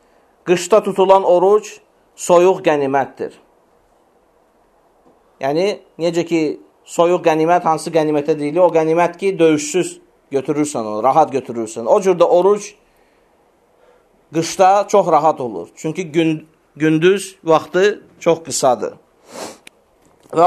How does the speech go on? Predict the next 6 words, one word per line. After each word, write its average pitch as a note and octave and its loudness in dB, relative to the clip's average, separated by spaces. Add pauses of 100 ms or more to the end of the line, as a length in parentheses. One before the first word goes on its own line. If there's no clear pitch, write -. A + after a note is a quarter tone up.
Ömər G3 0
radiyallahu F3+ 2
anh F3+ 2 (380)
demişdi E3+ -2
ki, F#3 2 (1500)
qış G#3+ 2